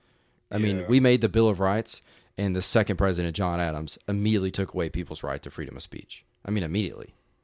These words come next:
Speaker 1: So it's, the whole thing's been a sham from the beginning.
Speaker 2: I wasn't thinking of, yeah, I try not to think of, uh,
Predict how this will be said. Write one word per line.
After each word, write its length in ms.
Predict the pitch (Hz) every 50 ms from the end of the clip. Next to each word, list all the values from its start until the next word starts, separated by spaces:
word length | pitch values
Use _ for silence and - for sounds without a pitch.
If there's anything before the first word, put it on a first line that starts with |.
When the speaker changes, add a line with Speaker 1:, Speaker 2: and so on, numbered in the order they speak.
| _ _ _ _ _ _ _ _ _ _ _ - _ _ _ _ _ _ _ -
Speaker 1:
So 220 | - - 98 87
it's, 160 | 90 87 -
the 140 | 110 107 98
whole 160 | 107 123 123
thing's 260 | 98 117 113 110 95
been 140 | - 98 90
a 20 | 80
sham 320 | - - 104 98 95 92
from 140 | - 90 80
the 60 | 76
beginning. 400 | 69 - 69 82 92 87 - - _ _ _ _ _ -
Speaker 2:
I 140 | 98 104
wasn't 280 | 104 98 92 87 82 80
thinking 220 | 85 85 82 82
of, 160 | 80 80 - -
yeah, 320 | 90 87 82 82 85 76
I 60 | 92 98
try 220 | - - 127 110
not 120 | 98 87 80
to 60 | 87
think 260 | - - 87 80 82
of, 280 | 80 _ _ _ -
uh, 40 | -